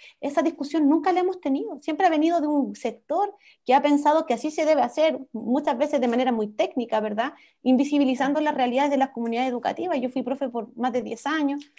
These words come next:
y, y, y la verdad es que la, la, el trabajo que hacemos los profesores, gracias, em, el trabajo que hacemos los profesores, em, nunca se toma en cuenta para tomar decisiones a nivel central.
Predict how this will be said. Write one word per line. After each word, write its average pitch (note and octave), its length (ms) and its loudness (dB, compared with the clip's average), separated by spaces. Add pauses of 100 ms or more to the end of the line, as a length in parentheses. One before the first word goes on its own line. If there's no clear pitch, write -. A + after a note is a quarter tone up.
(600)
y, A#3+ 580 0
y, - 580 -8
y A#3+ 100 0
la A#3 80 4
verdad A3 200 2
es D4 60 -6
que D#4+ 80 2
la, G3+ 180 2
la, A3 120 0
el A3 160 -2
trabajo A#3 340 2
que B3+ 80 0
hacemos C4+ 280 2
los C4+ 100 2
profesores, B3+ 800 -4
gracias, F#3+ 360 -12 (800)
em, G#3 480 0 (100)
el A#3 120 -2
trabajo B3 320 2
que D4+ 60 0
hacemos D4 200 0
los D4+ 100 -2
profesores, C4+ 600 -2 (360)
em, A3 400 -2 (200)
nunca A#3+ 500 -2
se F#4+ 140 -2
toma F#4+ 180 2
en E4 80 2
cuenta D#4+ 420 0
para C#4+ 360 6 (120)
tomar C4 380 4
decisiones A#3+ 580 -2
a G#3 80 -2
nivel G#3 360 0
central. G3 640 -2